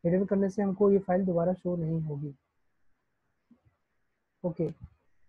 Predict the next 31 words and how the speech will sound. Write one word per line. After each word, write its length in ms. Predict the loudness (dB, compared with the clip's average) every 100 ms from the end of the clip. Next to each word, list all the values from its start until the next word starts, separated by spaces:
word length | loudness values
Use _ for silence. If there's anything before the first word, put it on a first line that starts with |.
| 0
आज 200 | 2 2
मैंने 320 | 2 0 0 0
आपको 380 | -2 0 4
ये 140 | 4 4
सारी 240 | 2 0
चीज़ें 260 | 0 0 0
बताई, 340 | 0 0 -2 -4 -12 _ _ _ _ _ _ _ _ _ _ -2
ठीक 160 | 0 0
है। 100 | -2 -10 _ _ _ _ _ 0
आप 240 | 0 0 -6 -20 _ _ _ _ -4
इन 140 | 0
सारी 220 | 2 2
चीज़ों 260 | 2 -2 0
को 100 | 0
अच्छे 220 | 0 -2
से 80 | -6
पढ़िएगा, 540 | -4 -2 0 0 -2 -4 -12 _ _ -4
समझिएगा। 560 | -4 -2 -2 0 -2 -4 _ -2
अगर 180 | -2 2
कहीं 200 | 0 0
कोई 160 | -2
दिक्कत 400 | -2 -2 -2 -2
हो 140 | -4 -6 -10 _ _ _ _ -6
तो 40 |
आप 140 | -4 -4
इस 100 | -8
पर 100 | -6
comment 340 | -4 -2 -2 -2
करिएगा, 360 | -2 0 -2 -6 _ _ _ _ _ _ _
ठीक 120 | -4
है। 80 | -4